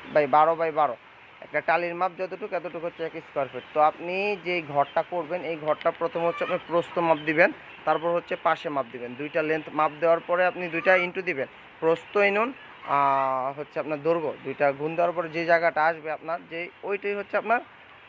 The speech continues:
স্কয়ার ফিট জায়গা। এখন ওই স্কয়ার ফিট জায়গাকে আবার আপনি পাঁচ দিয়ে গুণ করবেন, পাঁচ দিয়ে গুণ করলে দেখবেন যে কত আসে, যত আসে ওই পরিমাণ পাখি আপনি ওই জায়গাটাতে পালন করতে পারবেন। বরঞ্চ চেষ্টা করবেন দুই চার পঞ্চাশটা কম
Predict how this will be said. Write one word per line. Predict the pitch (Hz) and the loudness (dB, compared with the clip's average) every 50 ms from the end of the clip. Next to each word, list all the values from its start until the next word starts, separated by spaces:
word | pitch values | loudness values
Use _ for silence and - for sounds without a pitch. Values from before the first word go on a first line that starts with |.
| - 127 - | -16 -16 -12
স্কয়ার | - - 185 165 160 - | 0 4 4 4 4 2
ফিট | 156 147 127 143 | -6 -10 -6 -6
জায়গা। | 135 123 127 131 | -6 -4 -4 -8
এখন | 120 147 151 147 - 151 | -8 -8 -10 -8 -6 -6
ওই | 170 170 185 185 - | -4 -6 -6 -6 -8
স্কয়ার | - - 185 180 175 | 0 2 2 2 2
ফিট | 170 185 165 165 | -2 -10 -4 -2
জায়গাকে | 185 180 185 190 180 - 185 180 | -2 0 0 -2 -2 4 4 4
আবার | 180 180 180 175 | 4 4 2 0
আপনি | 165 190 185 - | -2 -6 -8 -4
পাঁচ | 180 185 175 175 170 | -4 -4 -4 -4 -2
দিয়ে | 190 185 170 | -2 -2 -2
গুণ | 175 170 156 143 | -2 -6 -4 -4
করবেন, | 147 123 113 107 110 - | -4 -4 -4 -8 -6 0
পাঁচ | 156 165 165 156 | 0 0 0 0
দিয়ে | 170 185 175 170 | -4 -4 -2 -2
গুণ | 185 185 175 - | -2 -6 -4 -6
করলে | 180 175 170 151 170 | -4 -4 -2 -2 -4
দেখবেন | 160 143 147 165 151 | -6 -4 -6 -8 -6
যে | 165 165 - | -6 -8 -8
কত | 170 - - 175 165 | -10 -4 0 0 0
আসে, | 151 - 139 120 117 147 | 0 -2 -8 -8 -4 -4
যত | 151 - - 170 175 | -2 2 6 6 6
আসে | 170 - 208 220 - - - - - - - - 185 | 6 4 -4 -4 -4 -10 -20 -20 -20 -16 -6 2 4
ওই | 196 202 196 - | 4 4 4 2
পরিমাণ | 214 214 214 214 208 202 190 - | 0 0 2 2 0 0 0 0
পাখি | 185 180 - 185 180 180 175 | -2 -2 0 -2 -2 0 0
আপনি | 165 170 185 180 175 | 0 -2 -4 -4 -4
ওই | 170 160 | -4 -2
জায়গাটাতে | 160 156 151 151 - - - 202 - 170 | -2 -2 -2 -4 -6 -6 -10 -8 -6 -4
পালন | 165 170 165 160 151 | -2 -2 -2 0 -2
করতে | 143 - - 123 | -6 -4 -4 -4
পারবেন। | 123 113 120 120 120 127 | -4 -4 -4 -6 0 2
বরঞ্চ | 156 160 165 160 165 156 - | 2 2 2 0 -4 -2 -2
চেষ্টা | 175 165 - 175 160 156 | -2 0 0 0 2 2
করবেন | 165 165 175 170 156 | 2 0 0 -2 -2
দুই | 165 143 165 | -4 0 0
চার | 156 147 - | -2 0 0
পঞ্চাশটা | 151 147 - 160 - - 180 - - | -4 -2 -2 -6 -4 -4 -6 -2 0
কম | 190 190 | 0 2